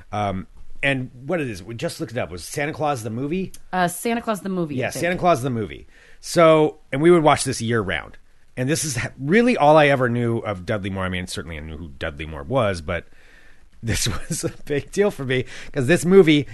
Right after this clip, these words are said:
Speaker 1: he plays an elf who steals the secret ingredient that makes the reindeer fly, and then he goes to New York and he puts, starts putting it into candy,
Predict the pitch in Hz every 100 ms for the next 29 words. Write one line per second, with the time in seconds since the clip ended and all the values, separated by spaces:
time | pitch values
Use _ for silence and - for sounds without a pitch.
0 | - - 208 208 180 170 165 165 123 139
1 | - 151 135 117 - - _ - _ -
2 | _ - - 135 139 135 131 120 - -
3 | - - - - 202 208 208 156 147 139
4 | - 185 - 180 - 147 117 131 156 156
5 | 139 120 143 123 127 123 151 151 120 101
6 | - 101 87 90 98 - - - 110 127
7 | 147 135 113 156 170 180 151 - 143 131
8 | 151 135 139 127 110 - - - _ _
9 | 131 131 123 107 123 120 107 - - _
10 | 180 - - 151 - 165 151 - 135 120
11 | - 156 143 104 92